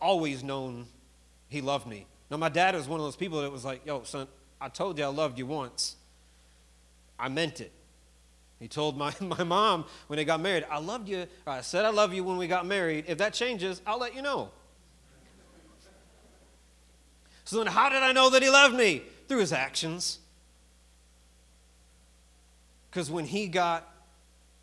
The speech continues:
a new car, I was seven, sixteen, seventeen, he gave me the new car and he took the hoopty I was driving.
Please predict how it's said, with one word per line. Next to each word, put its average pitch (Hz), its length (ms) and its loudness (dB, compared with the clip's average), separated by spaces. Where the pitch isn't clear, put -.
a 147 80 -6
new 156 180 -4
car, 131 600 -2
I 135 100 -6
was 127 140 -10
seven, 143 380 -6
sixteen, - 460 -12
seventeen, 143 480 -10
he 160 180 -8
gave 143 300 -4
me 143 180 -8
the 131 140 -10
new 127 180 -8
car 131 320 -4
and 113 80 -12
he 120 220 -12
took - 240 -12
the 117 80 -14
hoopty 120 380 -10
I 113 60 -8
was 104 140 -14
driving. 92 260 -14